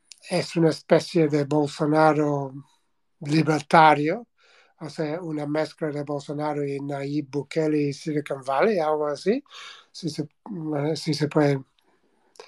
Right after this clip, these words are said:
concebir algo así, parecía que él realmente podría ganar como consecuencia del enfado tan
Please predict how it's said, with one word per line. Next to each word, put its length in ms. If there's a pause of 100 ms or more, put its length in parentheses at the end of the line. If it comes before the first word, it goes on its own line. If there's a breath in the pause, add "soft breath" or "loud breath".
(160 soft breath)
concebir 560
algo 300
así, 280 (920 soft breath)
parecía 640
que 240
él 100 (220)
realmente 640
podría 400
ganar 420 (200)
como 320
consecuencia 800
del 300
enfado 960 (760)
tan 640